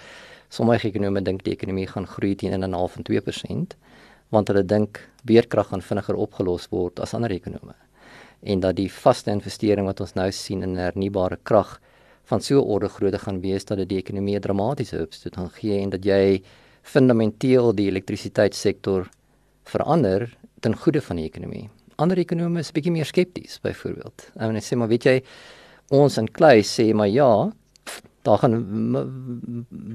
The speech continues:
weinig groei wees hierdie jaar, maar volgende jaar is 'n interessante debat."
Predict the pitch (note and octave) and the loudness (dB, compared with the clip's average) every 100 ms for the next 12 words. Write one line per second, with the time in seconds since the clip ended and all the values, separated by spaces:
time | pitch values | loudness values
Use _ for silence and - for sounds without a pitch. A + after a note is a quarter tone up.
0 | A#2+ B2+ C#3 E3 - - A#2 G#2 G#2 G2 | 0 4 6 6 2 2 2 2 0 0
1 | G#2 A#2 G#2 F#2+ G2+ A#2+ A#2+ - G#3+ A#3 | 2 2 4 4 4 2 -2 0 0 0
2 | D#3+ A2 F#2+ - F#2+ - F#2 G2 F2 F#2 | 0 2 0 -2 -8 -8 -8 -8 -8 -8
3 | F2 D#2+ - - | -8 -10 -12 -18